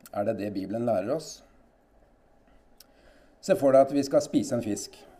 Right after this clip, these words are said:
Jeg vet ikke med dere, men jeg elsker i hvert fall fisk. Eh, så jeg gleder meg til nyttårsaften, fordi da får vi helgrilla laks, men med alternativer for de som ikke er veldig glad i fisk. Ehm, jeg synes så å si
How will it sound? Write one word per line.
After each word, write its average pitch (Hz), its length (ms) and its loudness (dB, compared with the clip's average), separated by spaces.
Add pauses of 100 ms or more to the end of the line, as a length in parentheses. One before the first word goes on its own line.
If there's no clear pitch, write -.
(880)
Jeg 123 80 -4
vet 127 140 -2
ikke 135 160 -2
med 147 120 0
dere, 135 220 4
men 139 120 0
jeg 120 200 -2
elsker 104 360 -10
i 110 100 -4
hvert - 80 -12
fall 113 120 -10
fisk. 131 300 -10 (480)
Eh, 113 240 4
så 127 140 -2
jeg 123 100 -2
gleder 117 220 4
meg 107 120 0
til 123 100 -6
nyttårsaften, 113 600 -6
fordi 123 180 -8
da 101 120 -2
får 101 160 -12
vi 107 180 -8
helgrilla 95 840 -4
laks, - 500 -6 (760)
men 117 320 0
med 104 120 0
alternativer 98 640 -4
for 101 140 -10
de 95 120 -8
som 101 100 -12
ikke 92 200 -10
er 95 120 -2
veldig 92 200 -8
glad 92 160 -6
i 92 80 -10
fisk. - 300 -10 (1120)
Ehm, 107 640 4 (560)
jeg 107 100 -4
synes 127 220 -4
så 117 160 -6
å 117 80 -4
si 123 220 -8